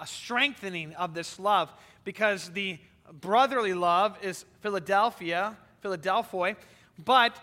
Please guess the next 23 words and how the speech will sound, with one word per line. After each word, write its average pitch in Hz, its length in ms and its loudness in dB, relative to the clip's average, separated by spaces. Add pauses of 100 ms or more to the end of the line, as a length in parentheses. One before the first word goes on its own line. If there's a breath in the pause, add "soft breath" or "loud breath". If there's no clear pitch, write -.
(240 loud breath)
what 220 320 0
he 220 160 -12
talks 247 400 -2
about 208 260 2
next 247 440 -2
has 208 240 -4
the 180 120 -6
root 208 340 -6 (280 soft breath)
of 185 220 0
agape. 180 600 0
It's 147 160 -10
an 165 80 -6
agape 160 640 -4
love. 135 340 -6 (400 loud breath)
And, 214 240 -2
and, 208 220 0
and 202 160 -4
so, 214 360 0
um, 190 380 0
although 220 400 2
there 196 240 0
is 190 160 -2
a 175 100 -6